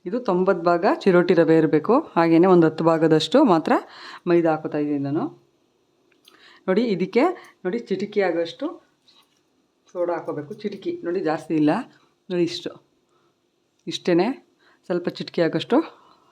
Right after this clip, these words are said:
ಸೋಡಾನ ಹಾಕೋಬೇಕು. ತುಂಬ ಜಾಸ್ತಿ ಹಾಕೊಳಕ್ಕೆ ಹೋಗ್ಬೇಡಿ. ಹಾಗೆಯೇ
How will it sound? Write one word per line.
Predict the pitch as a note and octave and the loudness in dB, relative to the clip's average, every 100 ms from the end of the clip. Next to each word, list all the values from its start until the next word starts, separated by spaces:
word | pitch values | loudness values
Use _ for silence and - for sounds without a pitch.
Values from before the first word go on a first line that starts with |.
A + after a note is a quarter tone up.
| _ - | _ -8
ಸೋಡಾನ | E3+ D#3 D3+ | -2 0 0
ಹಾಕೋಬೇಕು. | D3 D#3+ C#3+ C#3 G#3 - _ _ _ _ _ _ _ _ _ _ _ _ _ _ _ _ _ - | -4 -8 -10 -8 -10 -12 _ _ _ _ _ _ _ _ _ _ _ _ _ _ _ _ _ -8
ತುಂಬ | F3+ F#3 | -4 -2
ಜಾಸ್ತಿ | E3 D#3+ E3+ | -2 -6 -8
ಹಾಕೊಳಕ್ಕೆ | D3+ D3+ D3 | -8 -10 -10
ಹೋಗ್ಬೇಡಿ. | C3+ C#3 D#3 - - _ _ _ _ _ _ _ _ _ - | -10 -8 -8 -10 -18 _ _ _ _ _ _ _ _ _ -14
ಹಾಗೆಯೇ | F3+ F#3 G3 | -8 -4 -4